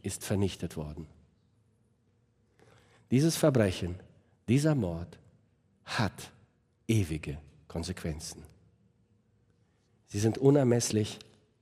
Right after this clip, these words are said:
unendlich, sie können niemals enden. Wie kann dann also die Strafe dieses Menschen jemals aufhören? Aber so verhält es sich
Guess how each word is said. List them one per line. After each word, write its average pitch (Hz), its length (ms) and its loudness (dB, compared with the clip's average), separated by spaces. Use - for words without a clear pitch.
unendlich, 101 760 0
sie - 140 -12
können 101 480 0
niemals 80 460 -4
enden. 76 400 -8
Wie 165 80 4
kann 240 240 8
dann 143 140 10
also 143 240 6
die 120 120 2
Strafe 113 720 0
dieses 107 300 0
Menschen 98 380 0
jemals 90 360 -4
aufhören? 85 480 -8
Aber - 140 4
so 143 100 10
verhält 156 340 8
es - 100 2
sich 127 160 2